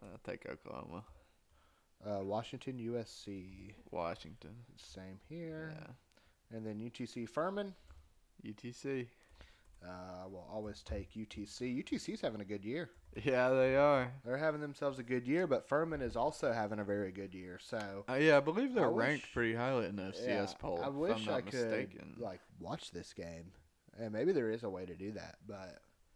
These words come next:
Speaker 2: that's, uh, that's
Speaker 1: We
Speaker 2: something
Speaker 1: could
Speaker 2: to
Speaker 1: go to the
Speaker 2: figure
Speaker 1: game.
Speaker 2: out. Uh, there's other games on. Um,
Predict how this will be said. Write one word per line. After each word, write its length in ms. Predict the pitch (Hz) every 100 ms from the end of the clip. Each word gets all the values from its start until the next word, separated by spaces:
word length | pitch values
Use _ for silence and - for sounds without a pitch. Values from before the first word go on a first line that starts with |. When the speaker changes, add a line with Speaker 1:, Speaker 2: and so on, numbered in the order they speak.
| _ _ - - -
Speaker 2:
that's, 320 | - 127 - 123
uh, 140 | 101
that's 160 | 104 123
Speaker 1:
We 60 | 143
Speaker 2:
something 100 | - 139
Speaker 1:
could 0 |
Speaker 2:
to 60 |
Speaker 1:
go 120 | 120 151
to 40 |
the 80 | 151
Speaker 2:
figure 80 | 113 139
Speaker 1:
game. 100 | 127
Speaker 2:
out. 160 | - _ _ _ -
Uh, 300 | 139 117 104 -
there's 280 | 135 120 -
other 220 | - 90
games 300 | 90 92 87 92
on. 280 | 90 92 - - _ _
Um, 600 | 107 107 98 95 90 95